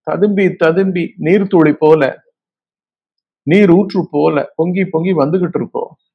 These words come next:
எவ்வளவு சித்தாந்தமா இருக்கு பாருங்க, நடைமுறையா இருக்கு பாருங்க பகவான் ரமண மகரிஷி அவர்களுடைய. சகஜமாவும் இருக்கு பாருங்க. இதுல எந்த விதமான புஸ்தக சார்பும்,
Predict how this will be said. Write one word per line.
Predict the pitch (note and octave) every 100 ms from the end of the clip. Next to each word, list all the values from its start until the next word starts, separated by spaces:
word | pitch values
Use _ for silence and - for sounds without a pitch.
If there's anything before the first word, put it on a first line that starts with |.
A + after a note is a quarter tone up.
| _ _ _ _ _ _ _ _ _ _ _
எவ்வளவு | - D#3+ A3 A3 -
சித்தாந்தமா | D#3+ D3+ G3+ G#3 G3+ F#3+
இருக்கு | D#3 C3+
பாருங்க, | C3 B2+ A#2+ A#2
நடைமுறையா | B2 D3+ F3+ G3+ G3+ E3+ D#3+ D#3+
இருக்கு | C3+ B2
பாருங்க | B2 A#2+ B2+ A2+
பகவான் | G#2 B2+ A#2+ G#2+
ரமண | - A#2 A#2 C3
மகரிஷி | B2 G#2+ G#2+ - G#2+
அவர்களுடைய. | A2 - A2+ - - - _ _ _ _ _ _ _ _ _ _ _ _ _ _ _ _ _ - E3+
சகஜமாவும் | G#3 G3+ F3+ E3
இருக்கு | C3 -
பாருங்க. | - - _ _ _ _ _ _ _ _ _ _ _ _ _ _ _ _ - C#3
இதுல | D#3+ C#3+ C3+
எந்த | D#3 F#3+ G#3+
விதமான | G3+ F#3+ F#3+ F#3 F3+
புஸ்தக | D#3+ D#3+ D#3+ G#3 G3+ G3 F#3
சார்பும், | E3 D#3 D3 D#3